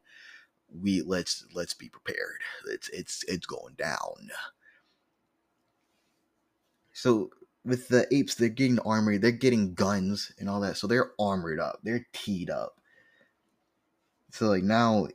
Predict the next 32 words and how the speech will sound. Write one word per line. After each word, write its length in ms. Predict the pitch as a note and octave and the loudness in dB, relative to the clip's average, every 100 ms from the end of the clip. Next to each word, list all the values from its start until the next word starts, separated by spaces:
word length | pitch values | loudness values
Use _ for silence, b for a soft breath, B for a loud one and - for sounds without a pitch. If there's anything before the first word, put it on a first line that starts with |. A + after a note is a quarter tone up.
| _ _ _ | _ _ _
it's 200 | A#2+ - | 0 2
basically 560 | A#2 A2 G2+ G2 G2 F2 | 4 4 4 4 4 4
an 60 | |
even 280 | F2+ D2+ C2+ | 0 -2 -6
fight. 360 | - B1 A1+ - B B B - | -4 -4 -4 -12 B B B -4
The 80 | G2+ | 4
difference 500 | A2+ - B2+ - A2+ | 4 4 0 0 0
is 280 | G2+ G2 | 0 2
that, 200 | F#2+ E2+ - - - _ - | 0 0 -4 -16 -20 _ -6
uh, 500 | F2 C#2+ C2+ B1+ B1+ B1+ _ _ G2+ | -2 -2 -2 -4 -6 -12 _ _ 0
they 160 | A2+ | 4
don't 160 | C3 B2 | 4 4
have 220 | B2 G#2+ | 0 -2
explosions 540 | G2 - G#2+ A2+ A#2 A#2 | -4 -2 0 2 0 0
'cause 100 | G#2 | 0
I 60 | |
don't 160 | G#2+ G#2+ | 0 0
think 160 | A2 | 0
they 100 | G2+ | 2
know 120 | F#2 G2 | 2 2
how 80 | |
to 80 | G2+ | 4
use 200 | G2 G2 | 4 2
grenades 680 | - F#2 E2 F2+ G#2 - - _ b b b b - _ F2+ | 2 0 2 0 -2 -6 -12 _ b b b b -20 _ -8
yet. 420 | F2 E2+ G#2 - _ _ _ _ _ _ _ _ _ _ _ _ _ _ _ _ _ _ _ _ | -2 0 0 -4 _ _ _ _ _ _ _ _ _ _ _ _ _ _ _ _ _ _ _ _
But, 120 | - F#2+ | 0 2
uh, 280 | F2 B1+ - | 4 2 -2
they're, 240 | F2+ A#2 F#2 | 2 2 4
they're 200 | C3 C3+ | 2 4
basically, 380 | C#3 B2+ A#2 | 2 2 4
they're 120 | A#2+ B2 | 4 4
preparing, 480 | G#2 F#2 D2 G#1 | 0 -4 -4 -6